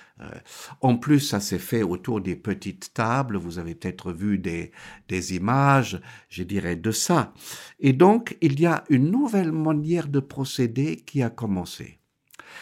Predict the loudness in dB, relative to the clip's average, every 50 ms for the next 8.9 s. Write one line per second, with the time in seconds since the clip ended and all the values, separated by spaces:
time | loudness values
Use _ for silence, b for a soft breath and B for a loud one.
0 | B B B B B B 4 4 6 8 8 8 8 8 6 6 4 4 2 0
1 | 2 2 0 -2 0 0 0 0 0 0 -2 0 2 2 2 0 0 0 2 4
2 | 4 4 2 0 -6 -2 -2 -2 -2 0 -2 -2 0 0 -2 -2 0 0 0 0
3 | 0 0 -4 -6 -6 -8 -8 -4 0 0 0 0 0 -2 -6 -6 -6 -10 -8 -6
4 | -6 -4 -4 -6 -6 -4 -4 -4 -6 -8 B B B B B B B B B B
5 | B -2 -2 -2 -2 -2 -2 0 0 0 0 0 -2 -2 -2 -4 -4 -6 -6 -8
6 | -8 -8 -8 -10 -10 -8 -8 -8 -10 -14 -16 _ _ _ _ _ _ _ -8 -2
7 | 0 2 4 4 2 4 4 2 2 0 0 -4 -4 -4 -4 -6 -6 -6 -8 -4
8 | -2 -2 -2 0 0 -2 0 -2 -4 -2 -2 -4 -6 -6 -8 -10 -12 -14